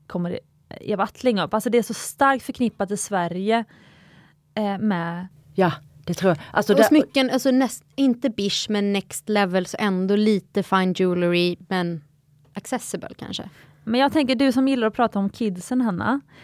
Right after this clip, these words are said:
Speaker 1: Men jag tänker liksom coola artonåriga tjejer. Och även i och för sig coola trettioåriga tjejer och coola allmänt. Eh,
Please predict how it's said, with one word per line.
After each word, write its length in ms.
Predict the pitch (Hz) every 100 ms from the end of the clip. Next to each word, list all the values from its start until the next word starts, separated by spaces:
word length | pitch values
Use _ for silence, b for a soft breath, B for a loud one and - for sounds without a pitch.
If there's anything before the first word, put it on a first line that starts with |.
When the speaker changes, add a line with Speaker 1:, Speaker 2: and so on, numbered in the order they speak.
| b b
Speaker 1:
Men 140 | 226
jag 100 | 240
tänker 380 | 254 220 - 214
liksom 580 | 214 - 226 202 202 196
coola 340 | - 214 202 202
artonåriga 580 | 240 196 240 262 285 285
tjejer. 400 | 247 208 98 - _ _ _ - 240
Och 220 | 269 277
även 360 | 269 247 294
i 40 | 330
och 40 |
för 40 | -
sig 160 | 226
coola 260 | 220 233 196
trettioåriga 400 | 233 - 202 220
tjejer 280 | 233 196 185
och 100 | -
coola 260 | 202 190
allmänt. 480 | 208 202 202 262 - B B B B B
Eh, 120 | -